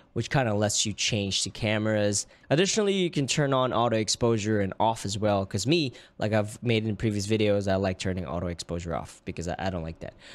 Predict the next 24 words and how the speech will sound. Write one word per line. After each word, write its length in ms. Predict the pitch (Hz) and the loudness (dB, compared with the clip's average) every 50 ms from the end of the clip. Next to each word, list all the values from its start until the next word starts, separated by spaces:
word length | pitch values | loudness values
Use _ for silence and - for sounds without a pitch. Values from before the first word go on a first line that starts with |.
| - - - | -20 -20 -10
I 160 | - - 92 104 | -4 -4 -2 0
control 320 | - 110 101 - 117 104 | 0 -2 0 2 0 2
the 80 | 95 98 | 0 0
exposure 380 | - - - 98 98 92 98 | -4 -2 -2 -2 -2 0 -2
by 120 | 90 95 87 | -2 -2 -2
myself. 460 | 85 - - - 147 156 147 - - - - - - - - - | 0 0 2 4 4 4 2 0 -6 -18 -20 -20 -20 -20 -10 -2
I 100 | - 123 | 0 0
can 160 | 123 123 127 123 | 0 2 2 4
go 140 | 127 123 | 4 4
ahead 240 | 120 120 123 117 117 | 4 4 2 2 2
and 100 | 117 123 | 2 2
autofocus 680 | 107 107 117 120 123 117 - 143 135 120 - 120 - | 4 4 4 4 2 2 2 0 0 2 0 0 0
as 140 | 120 107 110 | 2 0 2
well 420 | 120 147 147 143 139 139 131 120 - | 2 4 4 4 4 2 0 -2 -4
using 420 | - 113 123 123 113 113 117 113 110 | 0 2 2 2 2 2 2 2 2
this 160 | 120 120 113 | 2 2 2
button 380 | 110 135 131 127 - 120 120 123 | 2 2 2 2 2 2 2 2
now, 420 | 135 147 151 147 147 147 143 143 - _ _ _ _ - | 4 4 4 2 2 0 -2 -4 -10 _ _ _ _ -4
right 200 | 120 117 110 120 | -2 0 2 2
here, 280 | 135 139 139 139 131 113 | 2 4 4 4 2 0
which 180 | 110 - - | -2 -4 -4
is 180 | 104 95 - - - - | -4 -4 -6 -8 -8 -4
really 360 | 117 135 156 156 135 110 104 | 0 0 2 2 2 2 4
awesome. 520 | 104 104 101 104 104 - - 135 160 196 | 4 4 4 2 2 0 0 0 -2 -4